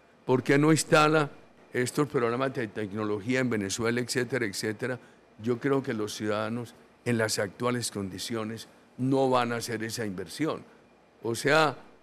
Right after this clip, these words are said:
a lo que están hablando ahora, que es tener un, eh, sistema mixto, con, eh,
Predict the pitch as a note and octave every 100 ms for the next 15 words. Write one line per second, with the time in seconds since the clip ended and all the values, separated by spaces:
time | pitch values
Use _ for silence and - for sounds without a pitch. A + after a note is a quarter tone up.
0 | - C3 B2 C3 - F#3+ G3 F#3 E3+ D#3+
1 | D3 D3 B2+ A#2 G#2+ - - - _ C#3+
2 | C#3 - D#3 D3+ D3 C3+ - - _ _
3 | _ _ _ _ _ _ C#3 C#3+ D3 C#3
4 | A#2 - - _ _ - C#3 B2+ - D3+
5 | D3 C3+ C#3 D3+ - - A2 - - _
6 | _ _ _ _ _ _ _ _ - -
7 | A#2+ A2+ A2+ G2+